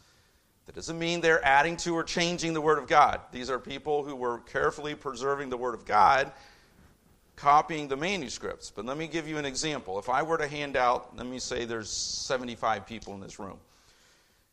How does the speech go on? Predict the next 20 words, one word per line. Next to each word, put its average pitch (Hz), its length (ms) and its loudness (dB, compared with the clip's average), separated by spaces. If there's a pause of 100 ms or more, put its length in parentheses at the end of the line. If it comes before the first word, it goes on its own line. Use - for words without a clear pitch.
If - 100 -4
I 147 80 6
were 170 80 6
to 156 80 6
hand 147 240 2
out 123 220 4
seventy-five 147 760 2
pieces 131 320 -8
of 143 100 -10
paper 104 440 -6
and 107 120 -8
I 110 60 -2
were 123 140 -4
to 113 80 -8
stand 131 360 -8
up 113 140 -6
here 110 240 -4
and 104 340 -10
start 110 400 -4
reading 147 460 -8